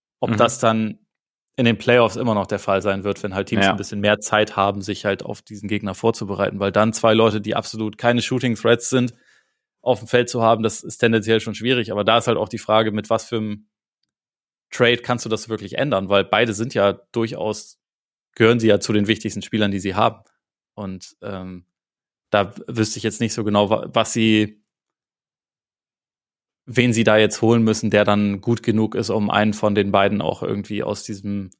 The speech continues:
Speaker 1: Closing-Lineup zu verdrängen. Weißt du? Also hast du
Speaker 2: Mhm,
Speaker 1: da
Speaker 2: ja,
Speaker 1: an,
Speaker 2: ja.
Speaker 1: an einen bestimmten Spielertypen oder so gedacht, den sie brauchen oder der das, dieses Problem fixen könnte?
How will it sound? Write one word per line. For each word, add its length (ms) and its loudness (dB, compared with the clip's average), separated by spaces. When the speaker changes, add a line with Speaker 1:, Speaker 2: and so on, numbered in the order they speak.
Speaker 1:
Closing-Lineup 720 2
zu 100 -4
verdrängen. 580 -4
Weißt 240 -6
du? 320 -4
Also 420 0
hast 260 2
du 40 4
Speaker 2:
Mhm, 40 4
Speaker 1:
da 140 6
Speaker 2:
ja, 120 4
Speaker 1:
an, 100 6
Speaker 2:
ja. 80 4
Speaker 1:
an 180 -2
einen 140 -2
bestimmten 920 -6
Spielertypen 680 2
oder 160 0
so 100 -2
gedacht, 360 0
den 140 -4
sie 120 -6
brauchen 480 0
oder 300 0
der 100 4
das, 220 0
dieses 320 -6
Problem 360 -2
fixen 320 -8
könnte? 400 -6